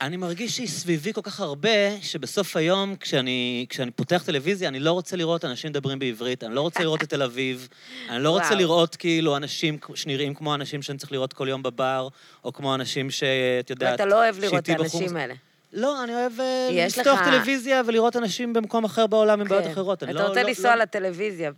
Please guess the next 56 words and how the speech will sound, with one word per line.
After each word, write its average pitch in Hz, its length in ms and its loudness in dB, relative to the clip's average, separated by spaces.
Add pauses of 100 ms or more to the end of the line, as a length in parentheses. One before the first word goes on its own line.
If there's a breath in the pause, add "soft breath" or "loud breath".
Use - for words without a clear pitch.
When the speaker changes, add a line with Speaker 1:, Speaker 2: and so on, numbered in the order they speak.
(100)
Speaker 1:
לא 190 120 0
Speaker 2:
פשוט, 247 120 -2
Speaker 1:
נוח 247 260 4
Speaker 2:
אני 226 80 -4
Speaker 1:
לי, 208 140 4
אני 185 80 0
לא 208 60 8
רוצה 226 200 2
לראות 214 180 2
אנשים 180 240 -4
מדברים 160 320 -2
כמוני, 156 500 -4
אני 143 80 -2
לא 156 60 2
רוצה 170 240 -4
את 156 80 -6
אותם 156 260 -4
בדיחות 151 460 -6
שאנשים 151 380 -8
סביבי, 143 320 -8
אני, 143 200 -8
אני 143 80 -8
רוצה 143 260 -8
איזשהו 185 260 -6
אסקפיזם, 117 540 -10
אז 110 100 -10
אני, 127 200 -8 (600 soft breath)
אה, 139 680 -2 (260)
לא 151 120 0
יוצא 202 280 2
לי 160 100 -2
לראות 117 260 -4
סדרות 101 240 -12
ישראליות 104 500 -12
יותר 101 180 -14
מדי, 107 420 -8
למרות 135 240 -6
שמדי 147 140 -4
Speaker 2:
הבנתי. 123 200 0
Speaker 1:
פעם, 117 220 0
כאילו, 113 240 -6
אומרים 104 240 -8
לי 104 60 -6
על 101 80 -6
איזה 101 140 -12
משהו 101 300 -14
מדהים, 131 440 -8
ואז 101 340 -16 (420 soft breath)
בדרך 98 140 -20
כלל 98 100 -16
אני 92 80 -16
עדיין 104 220 -12
לא 143 60 -6
רואה 143 160 -8
אותו, 127 220 -8
אבל, 113 140 -2